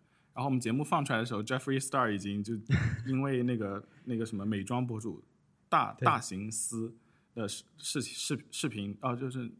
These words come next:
Speaker 1: 就是那个 Tati Westbrook 和那个 J-，呃，那个，那个叫 James 的那个人应该是，然后他们群撕了一顿，一顿之后，Jeffree Star 好像现在已经人气开始下降了，因为他开始搅浑水。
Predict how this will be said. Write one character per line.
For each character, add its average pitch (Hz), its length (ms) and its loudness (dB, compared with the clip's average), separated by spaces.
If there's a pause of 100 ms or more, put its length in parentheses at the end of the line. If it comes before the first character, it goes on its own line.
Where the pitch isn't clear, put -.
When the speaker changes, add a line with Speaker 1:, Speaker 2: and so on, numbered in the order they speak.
(200)
Speaker 1:
就 131 100 -12
是 123 80 -4
那 127 100 0
个 107 300 -4
Tati 123 420 0
Westbrook 117 420 -2
和 - 260 -12
那 104 120 -6
个 95 240 -8 (360)
J-， 120 200 0 (760)
呃， 104 340 -8 (420)
那 123 100 -4
个， 117 120 -2 (180)
那 135 100 -2
个 117 40 0
叫 120 140 0
James 117 400 0
的 107 80 -6
那 101 80 -6
个 92 60 -8
人 85 120 -12 (140)
应 98 80 -12
该 95 80 -14
是， - 160 -18 (640)
然 123 100 -2
后 127 80 4
他 147 120 0
们 156 200 2 (400)
群 131 220 2
撕 147 100 0
了 151 60 4
一 147 80 2
顿， 143 180 -2 (360)
一 143 80 2
顿 139 180 4
之 120 100 -4
后， 123 160 0
Jeffree 123 320 -2
Star 120 240 -2
好 98 120 -4
像 104 120 -6
现 117 120 -6
在 107 100 -2
已 98 60 -2
经 104 360 -4
人 101 200 -6
气 - 180 -6
开 107 160 -8
始 - 60 -10
下 101 180 -8
降 113 220 -12
了， - 80 -20
因 107 80 -20
为 110 80 -14
他 110 200 -18 (380)
开 - 140 -8
始 107 80 -4
搅 85 160 -2
浑 92 200 -6
水。 - 240 -6